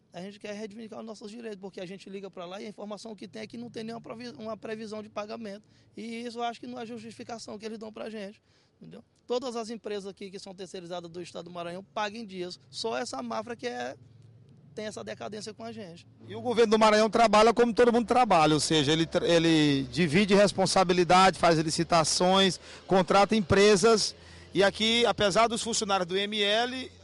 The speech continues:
Speaker 2: boa parte dos serviços necessários estão paralisados, é isso?
Speaker 1: Boa parte estão, estão sendo, é o único jeito que tem, a gente tá paralisando os serviços, entendeu? Serviço de entrega de lautas, de entrega de, de documentação, entendeu? Porque a gente não tá recebendo nossos salários, entendeu?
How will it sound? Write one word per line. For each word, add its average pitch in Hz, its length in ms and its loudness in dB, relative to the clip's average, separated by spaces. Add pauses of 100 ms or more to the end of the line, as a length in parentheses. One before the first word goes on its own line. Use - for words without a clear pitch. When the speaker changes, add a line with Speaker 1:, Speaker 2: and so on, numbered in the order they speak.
(180)
Speaker 2:
boa 208 240 -2
parte 202 300 -2
dos 190 120 -10
serviços 170 520 -6
necessários 175 560 -4
estão 185 140 -8
paralisados, 165 580 -6
é 131 80 -12
isso? 175 180 -20 (540)
Speaker 1:
Boa 135 200 -16
parte 165 200 -16
estão, 185 240 -20
estão 180 260 -16
sendo, 190 240 -14 (280)
é 180 100 -10
o 208 40 -10
único 254 400 -14
jeito 240 220 -14
que - 80 -20
tem, 233 240 -14
a 202 40 -10
gente 185 180 -16
tá 202 100 -18
paralisando 190 500 -14
os 185 80 -14
serviços, 170 520 -14
entendeu? 156 440 -18 (360)
Serviço 143 360 -14
de 139 80 -20
entrega 143 300 -14
de 147 140 -14
lautas, 151 500 -14
de 135 100 -20
entrega 139 300 -14
de, 139 140 -18
de 139 280 -20
documentação, 143 800 -18 (380)
entendeu? 143 260 -20 (360)
Porque 254 640 -16
a 247 60 -16
gente 247 220 -14
não 269 80 -20
tá 233 140 -14
recebendo 240 320 -16
nossos 240 200 -16
salários, - 460 -16
entendeu? 185 260 -18